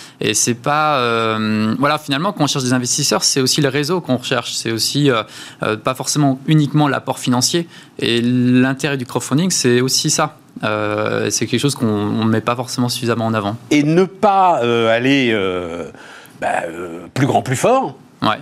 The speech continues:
Speaker 2: C'est pour pas vous diluer, vous voulez garder le contrôle.
Speaker 1: Alors, il y a des étapes, en effet. Là, on est sur,
Speaker 2: Parce que,
Speaker 1: euh,
Speaker 2: à mon avis, là, vous allez solliciter deux, trois investisseurs professionnels, ils vous font un chèque de dix millions d'euros du jour au lendemain, hein, je pense.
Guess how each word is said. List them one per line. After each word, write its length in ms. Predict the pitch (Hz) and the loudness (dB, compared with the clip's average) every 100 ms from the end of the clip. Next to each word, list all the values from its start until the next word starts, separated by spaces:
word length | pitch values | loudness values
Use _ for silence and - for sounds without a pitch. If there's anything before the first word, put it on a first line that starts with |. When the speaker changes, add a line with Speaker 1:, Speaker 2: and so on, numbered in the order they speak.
| 143 | -8
Speaker 2:
C'est 580 | - - 151 143 139 - - | -6 0 2 2 0 -6 -6
pour 140 | 123 | -4
pas 100 | - | 0
vous 120 | 139 143 | 0 2
diluer, 480 | 151 165 185 254 143 | 2 4 4 2 -4
vous 80 | 131 | 0
voulez 200 | 143 127 | 2 0
garder 440 | 113 156 135 147 | 2 0 2 -2
le 80 | 135 | 0
contrôle. 560 | 151 143 190 247 247 - - - _ - - | 0 2 4 4 2 -4 -16 -20 _ -10 -4
Speaker 1:
Alors, 240 | 113 107 | -2 0
il 40 | 113 | 0
y 40 | |
a 60 | 123 | 2
des 200 | 131 135 | 2 2
étapes, 300 | 156 170 - - | -2 -6 -10 -4
en 80 | 123 | -2
effet. 280 | 117 123 - _ - - - | -2 -6 -10 _ -20 -16 -2
Là, 220 | 120 139 | 0 2
on 100 | 147 | 0
est 80 | 143 | -2
sur, 240 | - 139 | 0 0
Speaker 2:
Parce 100 | 120 117 | 0 2
que, 60 | |
Speaker 1:
euh, 120 | 117 151 | 2 0
Speaker 2:
à 80 | |
mon 160 | 151 160 | 2 2
avis, 260 | 156 151 165 | 2 2 2
là, 140 | 127 | 0
vous 180 | 117 117 | 0 0
allez 140 | 123 | 2
solliciter 540 | - 123 123 - 139 123 | 2 2 0 0 0 2
deux, 120 | 123 | 2
trois 220 | 131 117 | 0 0
investisseurs 400 | 110 - - 113 | -2 -6 -4 -4
professionnels, 500 | 101 104 - 143 151 | -4 -6 -2 0 0
ils 80 | 104 | -2
vous 140 | 104 | -6
font 200 | - 104 | -4 -4
un 60 | 95 | -2
chèque 220 | - 101 | -4 -4
de 80 | 95 | -4
dix 100 | 95 | -4
millions 240 | 95 95 | -2 -2
d'euros 220 | 95 95 | 0 -2
du 100 | 90 | -4
jour 160 | 92 85 | -6 -2
au 60 | 104 | 0
lendemain, 240 | 117 101 | 2 0
hein, 220 | - 110 92 | 0 -2 0
je 60 | |
pense. 160 | - | 0